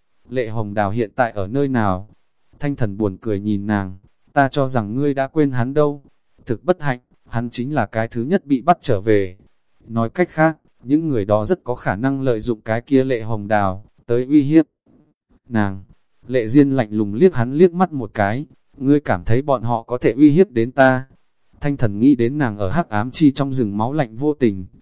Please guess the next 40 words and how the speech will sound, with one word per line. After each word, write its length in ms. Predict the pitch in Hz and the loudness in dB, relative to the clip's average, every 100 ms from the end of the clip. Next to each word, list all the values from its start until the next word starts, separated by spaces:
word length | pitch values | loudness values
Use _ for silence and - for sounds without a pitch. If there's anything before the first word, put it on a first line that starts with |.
| - | -16
không 220 | - 143 | -10 -8
cấm 200 | 123 131 | -6 -6
vì 180 | 143 113 | -2 -2
nào 220 | 107 101 | 0 0
đó 160 | 104 117 | 0 0
đang 220 | 147 139 | 0 -2
ở 120 | 110 | -4
chịu 200 | - 117 | 0 -2
khổ 240 | - 110 90 | -2 -8 -2
chịu 200 | 131 113 | 0 0
khổ 280 | - 101 95 | -4 -6 -2
người, 340 | 101 95 92 - _ | -2 -2 -4 -16 _
yên 160 | 139 139 | -2 0
lặng 200 | 131 104 | 0 -2
cúc 160 | - 180 | -8 -6
một 220 | 135 101 | -8 -8
phen 280 | - 147 143 | -2 -2 0
đồng 180 | 120 95 | -2 -2
tình 260 | 113 101 | -4 0
nước 140 | 135 165 | 0 2
mắt. 180 | 180 - _ _ _ _ | 2 0 _ _ _ _
Xem 320 | - - 143 | -2 0 0
ra, 360 | 131 117 120 131 _ _ | 4 4 4 0 _ _
trông 200 | - 139 | -4 -2
cậy 200 | 135 120 | 0 -2
vào 220 | 104 104 | 0 0
Lệ 220 | 98 110 104 | 2 0 4
Diên 240 | 147 143 | 4 4
đi 120 | 147 | 2
cứu 200 | 143 123 | 2 -2
nàng 240 | 151 120 98 | -2 -2 -2
cái 200 | 110 117 | -4 0
kia 200 | 160 147 | 2 4
cha 200 | 147 135 | 2 2
cha, 380 | 151 143 135 135 _ | 4 2 0 -8 _
là 180 | 104 101 | -4 -4
không 220 | 95 143 | -2 -6
có 120 | 131 123 | -6 -6
khả 220 | - 101 | -4 -2
năng. 340 | 123 139 139 | -2 -2 -6